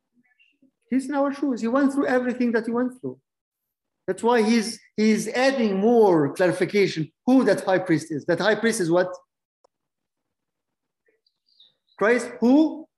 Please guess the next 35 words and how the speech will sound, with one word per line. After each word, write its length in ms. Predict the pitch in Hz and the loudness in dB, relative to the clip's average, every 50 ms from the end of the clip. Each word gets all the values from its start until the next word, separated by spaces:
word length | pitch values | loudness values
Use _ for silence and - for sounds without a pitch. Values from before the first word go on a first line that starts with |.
| _ _ - | _ _ -10
sympathized. 920 | - - 285 277 269 269 233 220 226 226 220 208 175 147 147 - - - _ | -4 0 0 0 2 0 -2 -2 0 2 2 2 2 0 -2 -6 -12 -12 _
The 80 | 160 202 | -2 0
actual 300 | 254 269 269 - 220 196 | 0 0 0 0 2 2
word 220 | 226 247 226 202 | 4 2 2 0
actually 400 | - 202 220 214 - - 170 185 | -2 -2 -2 -4 -4 -4 -4 -4
in, 200 | 185 185 180 170 | -2 -4 -4 -6
in, 160 | 175 165 160 165 | -6 -8 -8 -6
in, 280 | 175 165 160 156 156 156 - | -6 -6 -4 -6 -6 -6 -4
in, 320 | 175 165 160 156 156 151 | -4 -2 -2 -2 0 0
uh, 180 | 147 143 143 147 - | 0 0 -2 -2 -4
in, 360 | 160 151 151 147 147 143 143 - | -4 -4 -4 -4 -4 -6 -6 -8
in 220 | - 147 139 143 135 | -8 -6 -6 -6 -6
Greek 400 | 131 185 254 277 262 269 - 190 | -2 2 2 2 2 2 -2 -4
is 120 | 165 - | -4 -4
actually, 600 | - 202 208 208 - - 185 185 190 180 185 - - - - _ - | -4 -6 -4 -4 -2 0 0 2 2 2 0 -4 -12 -20 -20 _ -6
uh, 720 | 175 156 151 147 151 147 143 143 - 117 120 120 127 135 - 208 _ _ _ _ _ - - _ _ _ _ | -2 -2 0 0 0 -2 -4 -6 -6 -8 -10 -10 -12 -12 -14 -16 _ _ _ _ _ -20 -20 _ _ _ _
sympathio, 960 | - - - - 233 247 220 226 226 220 220 220 254 254 240 202 160 135 127 | -20 -20 -2 0 0 0 2 2 0 0 2 2 2 4 4 4 4 2 2
which 220 | 123 139 139 143 170 | 0 -2 -2 0 0
is 200 | 165 147 139 135 | 0 0 -2 -6
the, 100 | 165 147 | -8 -6
from 240 | - 208 214 220 208 | -2 0 0 2 2
it 180 | 208 208 208 208 | 0 0 -2 -6
sym-, 380 | - - - 202 190 180 - | -12 -6 -4 -4 -4 -4 -8
sympathize 560 | - - 202 190 202 180 - 190 190 180 151 | -10 -12 -12 -8 -8 -6 -2 0 0 0 0
in 100 | 170 175 190 | -4 -4 -2
English. 520 | 220 226 196 151 135 - _ - - - _ | -2 -2 -2 -4 -6 -8 _ -20 -20 -12 _
So 120 | 165 160 | -4 -4
the 100 | 160 190 | -2 -2
actual 280 | 226 226 220 - 202 208 | -2 -4 0 2 4 4
word 160 | 220 220 226 214 | 4 2 2 0
is 260 | 202 180 - - - _ _ _ | 0 0 -2 -8 -14 _ _ _
to 60 | - 170 | -10 -10
feel 680 | - - 277 285 277 262 226 180 156 139 131 123 120 120 - | 0 2 4 6 6 6 6 4 4 2 2 0 -2 -6 -4
for 160 | - 170 165 | 0 2 2
you. 260 | 151 131 123 123 - | 2 0 -4 -8 -12